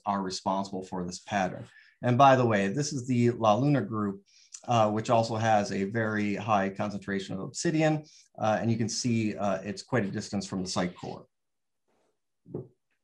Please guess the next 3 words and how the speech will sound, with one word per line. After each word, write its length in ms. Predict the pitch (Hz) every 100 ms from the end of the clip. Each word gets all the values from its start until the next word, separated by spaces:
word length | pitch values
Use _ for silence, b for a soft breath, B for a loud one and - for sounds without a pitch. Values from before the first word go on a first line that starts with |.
| _ _ _ _ _ _ _ _ _ _ _ _ _ _ _ _ _ _ _ -
So 220 | - 147
the 120 | 147
first, 460 | 139 226 240 -